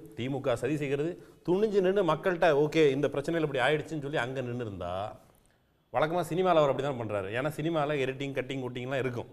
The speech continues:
சுத்தி இருக்க ஜூனியர் எல்லா மக்கள் இருக்க மாட்டாங்க, ஜூனியர் ஆர்டிஸ்ட் இருப்பாங்க. டேக்குன்னு சொன்னா இந்த பக்கம் வா, அஹ், இல்ல கட்டுன்னு சொன்னா விலகி போயிரு, இது எல்லாமே அரேஞ்ச்மெண்ட் இருக்கும். அவரு வாழ்க்கையையும் அரசியலையும் அவர் வந்து கட்டுக்கும் டேக்குக்கும் இடையில அவர் புரிஞ்சு வச்சிருக்கிறதுனால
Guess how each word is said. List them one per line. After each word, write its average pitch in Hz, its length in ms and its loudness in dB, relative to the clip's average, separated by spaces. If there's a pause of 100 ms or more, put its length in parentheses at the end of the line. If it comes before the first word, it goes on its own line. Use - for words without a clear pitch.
(380)
சுத்தி 143 240 -6
இருக்க 139 180 2
ஜூனியர் 135 340 0
எல்லா 147 160 4
மக்கள் 170 300 -2
இருக்க 120 260 -2
மாட்டாங்க, 98 180 -6
ஜூனியர் 131 360 -2
ஆர்டிஸ்ட் 110 240 -8
இருப்பாங்க. 92 300 -10 (540)
டேக்குன்னு 156 360 2
சொன்னா 139 400 -2
இந்த 131 160 -2
பக்கம் 123 220 -2
வா, 113 300 2 (440)
அஹ், 110 180 2
இல்ல 123 200 0
கட்டுன்னு 135 340 -2
சொன்னா 135 200 -4
விலகி 131 260 0
போயிரு, 101 420 -6 (100)
இது 127 160 -6
எல்லாமே 151 340 0
அரேஞ்ச்மெண்ட் 131 440 -2
இருக்கும். 90 240 -12 (540)
அவரு 151 340 4
வாழ்க்கையையும் 135 840 4
அரசியலையும் 123 840 -4
அவர் 120 260 -4
வந்து 123 320 -6
கட்டுக்கும் 127 480 -6
டேக்குக்கும் 123 440 -8
இடையில 123 260 -4
அவர் 117 140 -4
புரிஞ்சு 120 440 -8
வச்சிருக்கிறதுனால 92 760 -8